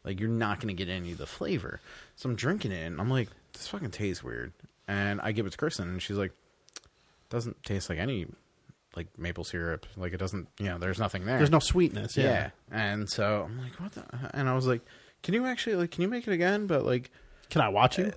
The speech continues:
Speaker 1: uh, yeah, I'm like, "There's no maple syrup in it." And she's like, "No, no, no, we already put it in the pot."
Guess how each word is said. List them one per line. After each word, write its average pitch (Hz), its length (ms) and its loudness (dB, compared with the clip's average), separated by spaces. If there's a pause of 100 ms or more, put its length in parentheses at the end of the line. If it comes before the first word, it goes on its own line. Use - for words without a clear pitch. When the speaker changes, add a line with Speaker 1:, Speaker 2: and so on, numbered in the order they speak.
Speaker 1:
uh, 147 60 6
yeah, 175 400 4
I'm 117 80 2
like, 135 140 4
"There's 160 180 -4
no 202 340 -2
maple 135 300 0
syrup 233 400 0
in 85 100 -2
it." - 100 -8
And 107 120 -4
she's 127 120 -2
like, 151 120 4
"No, 170 80 2
no, 170 240 4
no, 131 40 4
we 131 120 4
already 143 180 4
put 147 140 2
it 135 100 4
in 131 120 2
the 104 80 2
pot." 151 340 2